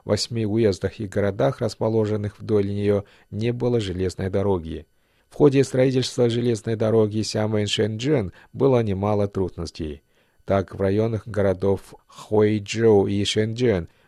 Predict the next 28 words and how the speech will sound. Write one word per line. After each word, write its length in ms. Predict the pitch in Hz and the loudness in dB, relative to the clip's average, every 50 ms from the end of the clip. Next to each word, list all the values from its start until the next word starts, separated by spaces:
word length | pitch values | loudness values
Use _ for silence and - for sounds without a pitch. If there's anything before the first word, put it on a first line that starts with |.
| _ - | _ -6
где 240 | - 101 104 117 | -4 0 2 2
высок 380 | 113 110 101 - 110 107 92 - | 2 2 2 2 0 0 0 0
спрос 400 | - - - 101 101 98 - - | -8 -6 0 0 0 0 0 -2
на 140 | 92 95 92 | -4 -2 -2
землю, 400 | 92 104 123 143 147 139 117 95 | 0 0 0 2 2 2 0 0
было 240 | 92 107 127 135 127 | 2 2 2 4 4
очень 340 | 113 117 117 - 110 101 | 4 2 2 -2 -6 -6
трудно 380 | 92 98 98 104 107 - 98 98 | -2 -2 -2 -2 -2 -4 -8 -6
найти 600 | 90 92 90 87 85 - - - 113 110 110 117 - _ | -4 -4 -4 -4 -4 -6 -4 0 0 0 0 -2 -6 _
территорию 800 | - - 107 110 110 107 - - - 113 104 98 95 92 87 85 - | -2 0 2 2 2 0 -2 -2 2 2 4 4 4 2 2 0 0
для 400 | - 98 98 92 92 92 95 104 | 0 2 2 2 2 0 -4 -8
прокладки 640 | 98 - 104 92 - - 98 92 85 - - - 95 | -6 -4 -6 -6 -4 -2 -2 -2 -2 -4 -6 -8 -6
путей. 500 | 92 107 107 101 110 113 90 78 71 - _ _ _ _ - | -6 -6 -6 -4 -4 -4 -4 -4 -6 -10 _ _ _ _ -8
Для 260 | 110 110 117 117 117 | 0 2 2 2 4
максимальной 680 | 117 117 117 - - 127 127 139 147 143 139 139 135 131 | 2 0 0 0 -4 -2 0 2 2 2 2 2 0 2
экономии 520 | 123 135 127 127 135 131 127 127 127 127 | 2 0 2 2 2 0 2 2 2 0
земли 380 | 117 120 123 123 135 151 160 156 | 0 0 -2 0 2 2 2 2
многие 420 | 135 131 135 147 151 135 131 131 | 2 2 4 4 4 4 2 2
участки 480 | 123 117 - 127 131 127 117 - - 127 | 2 2 2 4 4 4 2 0 -4 -4
железной 500 | 110 113 110 117 123 110 - - 113 107 | -4 -2 0 0 0 0 0 -2 0 2
дороги 460 | 113 110 113 120 120 120 110 113 113 | 2 4 4 4 4 4 2 -2 -4
через 380 | 104 - 117 110 110 101 101 | -4 -2 0 0 0 0 -2
города 440 | 98 107 107 107 104 104 95 107 104 | -2 0 2 4 4 4 2 2 4
и 100 | 101 101 | 4 4
реки 520 | 101 117 139 151 147 - - 110 104 98 92 | 4 2 0 0 -2 -4 -4 -2 0 -2 -2
пустили 760 | 92 - 104 101 - - - - 139 139 131 131 127 120 | -2 -6 -8 -8 -8 -10 -4 -2 0 2 4 4 4 2
по 360 | 110 - - 113 113 117 113 - _ _ | 0 -2 2 4 4 4 4 0 _ _
эстакадам. 840 | - 110 110 - 131 123 123 - - 117 104 90 - - 80 78 | -4 -4 -2 0 -2 -2 0 0 0 0 0 0 -4 -6 -8 -8